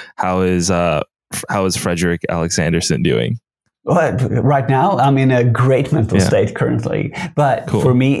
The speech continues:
Speaker 2: it's up and down all the time. I'm, uh, I wouldn't say that I'm
Speaker 1: Mm.
Speaker 2: bipolar, but for me, everything goes in waves. There are waves of full-on creativity. There's waves on,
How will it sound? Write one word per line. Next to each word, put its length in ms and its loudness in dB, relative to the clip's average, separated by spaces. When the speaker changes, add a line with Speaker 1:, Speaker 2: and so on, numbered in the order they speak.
Speaker 2:
it's 320 -6
up 160 0
and 100 2
down 260 2
all 180 0
the 100 -2
time. 320 -2
I'm, 260 2
uh, 320 2
I 80 -2
wouldn't 300 2
say 220 0
that 120 4
I'm 160 4
Speaker 1:
Mm. 240 4
Speaker 2:
bipolar, 560 -2
but 260 0
for 140 -4
me, 520 0
everything 580 2
goes 320 2
in 140 4
waves. 640 0
There 180 2
are 100 2
waves 400 0
of 280 2
full-on 500 0
creativity. 600 0
There's 360 2
waves 480 2
on, 420 2